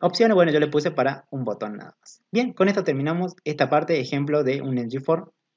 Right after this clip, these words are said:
para generar una tabla con contenido. Fíjense que aquí están, ¿no? Las variables. Estas son listas. En el video siguiente vamos a modelar esto, que no esté aquí, sino que sean de tipo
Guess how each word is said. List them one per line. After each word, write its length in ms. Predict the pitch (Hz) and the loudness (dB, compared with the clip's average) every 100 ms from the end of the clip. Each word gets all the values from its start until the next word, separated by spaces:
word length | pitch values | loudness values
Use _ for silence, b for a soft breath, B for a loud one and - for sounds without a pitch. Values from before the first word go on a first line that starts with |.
| _ | _
para 480 | 131 127 139 175 _ _ _ _ | 0 0 -2 -6 _ _ _ _
generar 400 | - 135 120 120 | 0 2 2 0
una 200 | 117 101 | -2 -6
tabla 380 | - 110 101 - _ _ _ | -4 -4 -6 -12 _ _ _
con 320 | 135 135 143 | -6 -4 -2
contenido. 600 | 135 113 113 143 151 117 | -2 -2 -2 0 0 0
Fíjense 320 | 135 143 147 | -2 -2 0
que 80 | 147 | -2
aquí 240 | 127 165 | -2 -4
están, 340 | 151 131 117 113 | -4 -4 -4 -4
¿no? 240 | 127 170 _ _ _ _ _ - | -8 -10 _ _ _ _ _ -8
Las 200 | 117 98 | -6 -4
variables. 680 | 104 107 98 95 - - _ | -6 -4 -6 -6 -14 -20 _
Estas 260 | 123 123 139 | -8 -6 -2
son 160 | 127 | -2
listas. 420 | 113 98 - - _ _ _ _ | -2 -6 -10 -20 _ _ _ _
En 140 | - 117 | -10 -6
el 100 | 117 | -2
video 240 | 127 156 | 0 2
siguiente 380 | 160 165 170 170 | 2 0 2 2
vamos 400 | 147 151 151 151 | 2 2 0 0
a 100 | 131 | 0
modelar 680 | 120 120 123 147 190 175 127 | 2 2 4 6 6 4 2
esto, 420 | 117 - 147 156 | 0 -4 -4 -2
que 140 | 165 135 | 0 0
no 80 | |
esté 260 | 151 - 185 | 0 4 6
aquí, 460 | 147 - 120 147 - | 6 2 -4 -4 -8
sino 240 | - 117 | -10 -8
que 120 | 123 117 | -6 -4
sean 320 | 131 127 123 | -2 -2 -2
de 100 | 101 | -6
tipo 680 | - 180 180 135 135 139 | -4 -4 0 0 0 -2